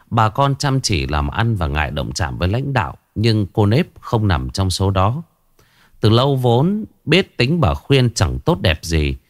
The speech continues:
nhưng vì không đụng chạm tới mình, bởi vậy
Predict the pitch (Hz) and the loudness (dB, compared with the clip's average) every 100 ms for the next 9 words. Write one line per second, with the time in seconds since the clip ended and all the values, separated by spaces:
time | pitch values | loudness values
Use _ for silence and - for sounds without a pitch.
0 | _ - 143 123 95 80 76 - 123 120 | _ -4 0 2 2 0 -2 -2 -2 0
1 | 90 - - 82 69 131 147 90 71 65 | -2 -2 -2 -2 -2 -4 -2 -2 -2 -6
2 | _ _ 95 92 76 90 69 | _ _ -2 0 2 0 0